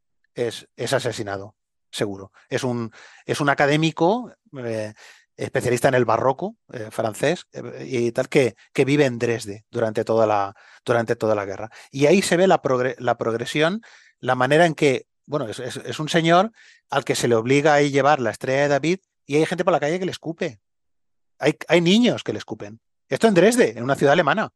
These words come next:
Es un señor, una, es un anciano, eh, eh, Klemperer, digamos, ¿no? Es decir, la población alemana estaba completamente al tanto de todo. De pronto había una, un domicilio donde habían vivido unos judíos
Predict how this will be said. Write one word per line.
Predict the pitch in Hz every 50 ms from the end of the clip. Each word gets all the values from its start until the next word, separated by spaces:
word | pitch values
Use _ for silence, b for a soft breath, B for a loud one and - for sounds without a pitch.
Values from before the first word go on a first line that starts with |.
| _ _ _ _ _ -
Es | 127 120
un | 139
señor, | 151 180 185 190 190
una, | 156 143 165 180 170 -
es | 139 120
un | 208 226
anciano, | 220 - 143 170 214 175 117
eh, | 107 113 110 113 _ _ b b b b
eh, | 131 120 -
Klemperer, | - 131 127 120 113 113 104 104 101
digamos, | 110 107 113 104 104 107
¿no? | 117 160
Es | 185 160 131
decir, | - 156 131 B B B B B B B
la | 135 -
población | - 135 120 113 - 151 185
alemana | 202 165 139 151 190
estaba | 175 - - 135 151 170 180 170 _ _ _ _
completamente | - 127 113 101 98 - 127 143 139 - 139 123 120 135 - 160
al | 123 110
tanto | - 113 113 120 135 127 180 180
de | 160 127 107
todo. | - 120 143 156 117 101 - 123
De | 123 127
pronto | - 156 175 190 185 208
había | 185 185 190 185 185 190 - b b b b b b b _ _
una, | - 160 156 165 170 175 165 -
un | - 165 165 165
domicilio | 170 165 165 160 151 - 185 185 170 147
donde | 123 117 120 117
habían | 117 123 135 143 147
vivido | 151 151 156 151 156
unos | 151 147 151 -
judíos | - 160 156 165 175 175 180 208 226 220 -